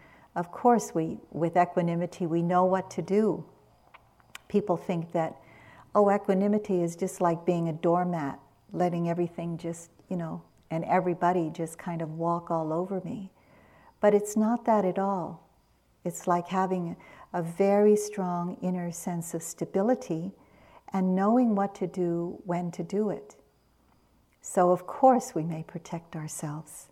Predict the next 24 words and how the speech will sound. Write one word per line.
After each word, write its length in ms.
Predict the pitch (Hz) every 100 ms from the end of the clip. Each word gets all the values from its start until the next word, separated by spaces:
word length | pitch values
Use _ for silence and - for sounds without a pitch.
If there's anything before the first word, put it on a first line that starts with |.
| _ -
when 200 | 165 160
we 120 | 160
need 280 | 160 175 170
to. 260 | - 160 160 _ _ _ _ _ _ _ _ _ _ _ _ _ _ _ _ _ _ _ _
So 300 | - - 226
too, 340 | 233 - 254 233
when 220 | 202 185
the 80 | 180
weather 300 | 190 196 196
patterns 640 | 196 202 196 190 190 170 -
of 320 | 190 185 180 180 214 _ _ _ _ _ _ - _ _ 165
the 140 | 196
inner 520 | 185 196 226 226 185 -
mindscape 840 | 180 196 226 277 277 - 151 - - - _ _ -
come 200 | 185 170
about, 480 | 170 156 156 - - _ _ -
when 140 | 170
the 80 | 170
heart 480 | 165 185 185 185 185
and 200 | 170 165
mind 600 | 175 175 180 180 180 - - - - - - _
are 340 | 165 165 160 165
open 480 | 180 180 180 170 170
to 520 | - 175 165 170 -